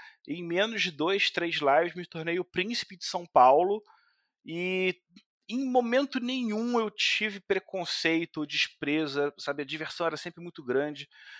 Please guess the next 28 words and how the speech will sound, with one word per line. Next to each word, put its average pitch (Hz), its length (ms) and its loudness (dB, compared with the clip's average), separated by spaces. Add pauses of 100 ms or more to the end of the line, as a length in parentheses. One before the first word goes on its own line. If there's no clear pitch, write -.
(140)
É, 131 260 6
uma 147 160 6
época 160 420 8 (160)
doida 175 400 2
que, 147 320 -6
mesmo 165 460 -2
a 117 60 -6
gente 139 160 -6
ainda 147 120 -4
sendo 135 200 -8
muito 135 260 -6
novo, 131 460 2
a - 20 -2
gente 139 220 -4
alugava 135 640 6
chácara, - 600 8
sítio. - 600 -4 (260)
Acho - 100 -2
que - 80 -8
tinha 254 140 2
uma 196 80 8
casa 175 360 8
específica - 680 -4
que - 80 -4
alguém 120 300 -2
tinha 123 240 -6
um 113 80 -10
contato. 147 580 4